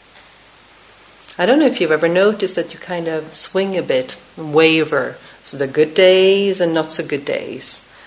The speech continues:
And sometimes there can be quite extreme shifts. Hmm? You recognize this in your life? Sometimes we're tense, sometimes it's hard, sometimes we're confused.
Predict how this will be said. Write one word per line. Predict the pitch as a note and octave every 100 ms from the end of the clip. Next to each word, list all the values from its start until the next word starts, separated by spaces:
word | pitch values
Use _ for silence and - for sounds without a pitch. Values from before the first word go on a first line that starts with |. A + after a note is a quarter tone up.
| - -
And | D3+
sometimes | - E3+ F3+ F3+ - E3+ D#3+ D#3 D#3 D#3 D3+
there | - D3+
can | E3 D3+
be | D3+ D#3 D#3+ - - - -
quite | - - E3+ D#3+ D#3 -
extreme | - - E3 D3+
shifts. | - C4 - - - - - - -
Hmm? | E3+ G3+ C4+ - -
You | E3
recognize | E3+ F#3+ F3+ E3+ F3
this | - F3+ -
in | F#3
your | F3+
life? | F3 F3+ A3 - - - - - F#3+ G3+ G3+ - - - - - - - - - -
Sometimes | - D3+ C#3+ - F3+ F3 -
we're |
tense, | D#3 - D3 C3 - - - - -
sometimes | - D3 D3 - D#3 D3+
it's | D3+
hard, | - - C#3+ C3+ A#2+
sometimes | - C3 C3 C3 C3
we're | - -
confused. | - D3 D#3 C#3+ - - -